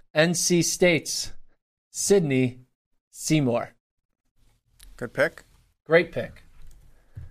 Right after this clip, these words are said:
Speaker 2: So
Speaker 1: Some say it's the best pick.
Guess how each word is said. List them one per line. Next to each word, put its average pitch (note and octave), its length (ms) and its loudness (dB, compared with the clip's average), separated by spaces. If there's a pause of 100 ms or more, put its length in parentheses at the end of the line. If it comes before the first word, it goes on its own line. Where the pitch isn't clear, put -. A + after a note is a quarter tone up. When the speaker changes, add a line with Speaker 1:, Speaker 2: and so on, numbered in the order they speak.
(480)
Speaker 2:
So E3+ 600 2 (220)
Speaker 1:
Some D#3+ 240 -2
say B2 300 0
it's - 140 -12
the - 100 -20
best A#2+ 280 -2
pick. - 160 -20